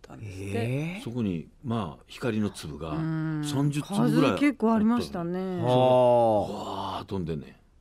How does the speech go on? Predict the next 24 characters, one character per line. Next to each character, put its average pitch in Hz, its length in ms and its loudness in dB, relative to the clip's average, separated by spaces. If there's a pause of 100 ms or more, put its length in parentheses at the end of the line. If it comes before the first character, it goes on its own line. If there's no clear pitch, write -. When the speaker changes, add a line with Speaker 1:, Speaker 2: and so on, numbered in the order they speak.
(680)
Speaker 3:
て 226 100 2
い 214 120 2
う 214 160 0
パ 127 100 -6
タ 117 140 -2
ー 98 80 -2
ン 82 80 -4
が 104 400 2
二 110 80 2
十 90 120 -2
三 71 140 -10
Speaker 2:
は 64 80 -16
い。 - 80 -16
Speaker 3:
日。 - 20 -16
Speaker 2:
二 120 120 0
十 104 120 0
三。 107 440 4
Speaker 3:
二 214 120 6
十 165 220 0
九 156 140 -2
日 92 220 -4
は、 90 180 2
Speaker 2:
は 131 100 4
い。 82 120 -2